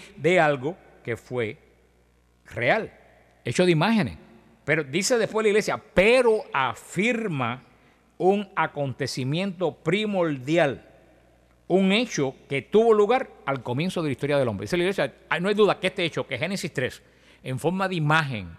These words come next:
presenta, fue un hecho que realmente ocurrió. ¿Cuándo? Al principio de la, de la historia. Y que fue cometido por nuestros primeros padres, doctrina del Concilio de Trento.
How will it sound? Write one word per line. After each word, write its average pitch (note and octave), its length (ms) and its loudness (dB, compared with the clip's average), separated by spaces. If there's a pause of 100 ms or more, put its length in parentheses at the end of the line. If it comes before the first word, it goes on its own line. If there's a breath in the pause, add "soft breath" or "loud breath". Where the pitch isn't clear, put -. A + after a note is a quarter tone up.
(120)
presenta, D#3+ 580 0 (180 loud breath)
fue E3 160 0
un F3 80 2
hecho G#3 240 0
que D3+ 80 0
realmente E3 680 0 (640 soft breath)
ocurrió. A2+ 540 -6 (560)
¿Cuándo? B3+ 400 2 (560)
Al A#2+ 100 -6
principio C#3+ 520 -2
de C#3+ 80 0
la, G2 240 -4 (840)
de B2+ 140 -6
la D3 60 -4
historia. F#2 360 -10 (1400 soft breath)
Y D#3+ 100 -6
que E3 120 2
fue G#3 160 0
cometido A#3 560 0
por D3 280 -2
nuestros G#3 580 -2 (220)
primeros C#3 520 -4
padres, G#2+ 420 -6
doctrina D3+ 420 -8
del E3 120 -4
Concilio C#3+ 400 -8
de D#3 100 -6
Trento. G2+ 340 -10